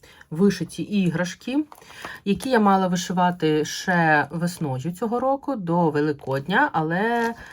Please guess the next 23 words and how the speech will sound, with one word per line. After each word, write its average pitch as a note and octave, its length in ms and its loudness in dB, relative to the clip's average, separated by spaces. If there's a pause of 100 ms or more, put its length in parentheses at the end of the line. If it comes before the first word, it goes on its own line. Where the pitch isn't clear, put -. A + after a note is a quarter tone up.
(260)
не A#3 160 4
склалося. C#3 640 -2
Не D#3+ 80 -2
склалося F#3 440 2
тому, F#3 320 -2
що - 160 -2
тут - 380 -6
потрібен E3 520 -4 (140)
льон D#3+ 180 0
ручного C#3+ 400 -6
фарбування, F3+ 800 -2
і G3 120 0
мені F3+ 260 2
було D#3 300 0
шкода D#3 340 -4
витрачати D3+ 520 -4
на C#3+ 100 -6
нього C#3 280 -6
кошти. - 340 -6
Я F3 140 -2
вирішила, G#3 480 -4
що F3 180 -10
я D3 300 -2